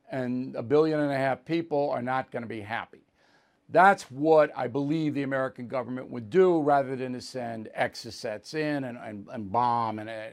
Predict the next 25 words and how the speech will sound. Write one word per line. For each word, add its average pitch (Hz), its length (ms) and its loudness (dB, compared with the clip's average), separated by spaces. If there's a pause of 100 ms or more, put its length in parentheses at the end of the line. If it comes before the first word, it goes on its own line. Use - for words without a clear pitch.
(160)
that, 113 220 -6
I 120 120 -4
don't 113 180 -6
see 127 220 -8
that 95 200 -8
happening, 95 460 -8 (380)
even 147 320 0
if 190 260 4
the 139 80 -6
Chinese 101 520 -8
invade. 92 400 -10 (720)
But 139 120 -4
let's 208 300 2
take 190 240 -2
it 160 100 -6
step 143 320 -6
by 120 140 -6
step. - 340 -16 (1200)
To 151 120 2
be 175 200 0
fair, 202 640 6
maybe 117 360 -4
I'm 160 320 -2
missing 175 380 -4
something. - 440 -16